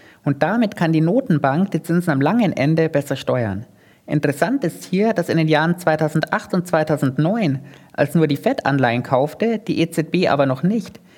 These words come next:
die zehnjährigen Zinsen in Deutschland signifikant höher waren als in den U S A. Die Ankündigung und die Käufe haben die langfristigen Zinsen in den U S A also frühzeitig nach unten gedrückt.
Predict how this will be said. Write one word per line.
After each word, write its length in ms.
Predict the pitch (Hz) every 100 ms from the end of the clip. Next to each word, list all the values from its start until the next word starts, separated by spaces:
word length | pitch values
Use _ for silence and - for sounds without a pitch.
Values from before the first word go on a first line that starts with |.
| _ -
die 100 | 147
zehnjährigen 540 | 180 202 180 170 170
Zinsen 320 | - 175 175
in 160 | - 151
Deutschland 640 | 175 233 - 151 151 208 - -
signifikant 880 | - 160 160 147 147 - 220 269 -
höher 280 | 247 202 127
waren 360 | 123 160 208 -
als 180 | 151 151
in 80 |
den 100 | 165
U 100 | 151
S 120 | 151 -
A. 240 | 131 113 - - - - -
Die 80 | 160
Ankündigung 720 | - 247 254 190 170 180 190
und 160 | 175 170
die 40 |
Käufe 580 | 160 180 226 240 180 190
haben 160 | 165 160
die 60 |
langfristigen 640 | 147 175 226 190 - 170 170
Zinsen 300 | 208 233 202
in 80 | 175
den 140 | 165
U 120 | 151
S 200 | 143 143 -
A 200 | 156 190
also 280 | 160 151 147
frühzeitig 640 | - 220 233 160 156 160
nach 120 | 147
unten 280 | - 135 120
gedrückt. 480 | 104 107 101 - -